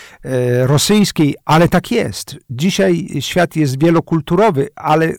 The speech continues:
chrześcijaństwo też jest bardzo różnorodne. Stąd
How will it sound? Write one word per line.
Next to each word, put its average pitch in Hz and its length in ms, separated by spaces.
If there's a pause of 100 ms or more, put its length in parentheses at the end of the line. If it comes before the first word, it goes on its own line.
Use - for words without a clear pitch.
chrześcijaństwo 190 760
też 131 200
jest 127 120
bardzo 131 300
różnorodne. 120 560 (260)
Stąd 220 340